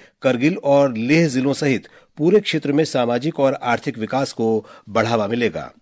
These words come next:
विश्व का सबसे बड़ा आध्यात्मिक और सांस्कृतिक समागम महाकुंभ आज पौष पूर्णिमा के अवसर पर प्रयागराज में अमृत स्नान के साथ शुरू हो गया। लाखों श्रद्धालु पवित्र गंगा, यमुना और सरस्वती के संगम त्रिवेणी के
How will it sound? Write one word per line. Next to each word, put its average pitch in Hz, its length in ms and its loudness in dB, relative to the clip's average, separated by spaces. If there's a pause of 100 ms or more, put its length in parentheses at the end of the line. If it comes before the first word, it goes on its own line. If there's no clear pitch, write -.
विश्व 196 320 2
का 220 220 4
सबसे 185 340 -2
बड़ा 175 240 4
आध्यात्मिक 135 640 -2
और 170 180 4
सांस्कृतिक 143 600 -2
समागम 147 440 2 (100)
महाकुंभ 139 520 0 (100)
आज 131 260 2
पौष 143 420 0
पूर्णिमा 131 440 2
के 135 140 -2
अवसर 123 320 0
पर 147 220 4 (260)
प्रयागराज 123 520 2
में 147 140 2
अमृत 139 440 -2
स्नान 120 280 -4
के 110 120 -6
साथ 117 180 -4
शुरू 107 260 -8
हो 110 140 -4
गया। 82 260 -10 (320)
लाखों 127 360 0
श्रद्धालु 143 520 0 (280)
पवित्र 143 360 0
गंगा, 131 400 2
यमुना 117 440 0
और 127 320 0
सरस्वती 120 500 -4
के 131 140 -4
संगम 127 440 2 (300)
त्रिवेणी 156 360 4
के 143 240 2